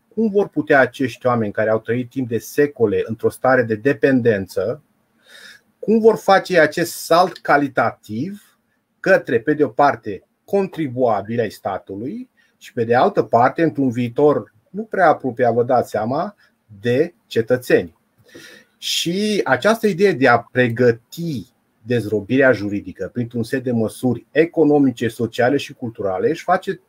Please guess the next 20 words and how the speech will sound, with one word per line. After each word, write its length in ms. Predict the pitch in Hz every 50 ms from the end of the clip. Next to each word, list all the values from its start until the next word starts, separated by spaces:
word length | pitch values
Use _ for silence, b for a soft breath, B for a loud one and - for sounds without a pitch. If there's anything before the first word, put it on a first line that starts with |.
| _ _ _
tot 240 | - 190 202 196 -
mai, 420 | - 175 170 160 160 165 165 165 B B B B B B B B B B
eh, 260 | - 135 135 131 135 131
rapid, 580 | 135 127 123 120 - - 180 202 214 180 160
eh, 760 | 165 160 156 147 135 127 123 117 131 120 117 113 113 113 110
cumva, 800 | 107 - - 123 117 107 110 127 143 156 151 147 143 131 117 107 104
drumul 580 | - 113 107 104 110 131 156 196 233 240 - -
în, 220 | - 175 170 165 165
în 320 | 165 160 160 160 160 151
anumite 360 | 143 143 151 175 185 - 170
cercuri 800 | - - - - 156 143 135 - - - 139 147 139 131 131 120 120
politice, 840 | - 120 117 123 123 120 143 127 - - 139 131 131 131 127 123 120 _ _ _ b b b b b b
eh, 100 | _ - 113
mai 140 | 117 117 113
degrabă 380 | 110 113 107 143 151 151 151 151
conservatoare, 800 | - 160 147 - 160 147 156 147 - - 135 107 92 87 - _ _ _ _ _ _ _ _ _ _ _ _ _ _ -
care 200 | - 151 156 147
adoptă 400 | 131 117 113 135 131 - - 185
o 80 | 165
poziție 600 | 156 - 143 131 147 185 180 - - 151 143 -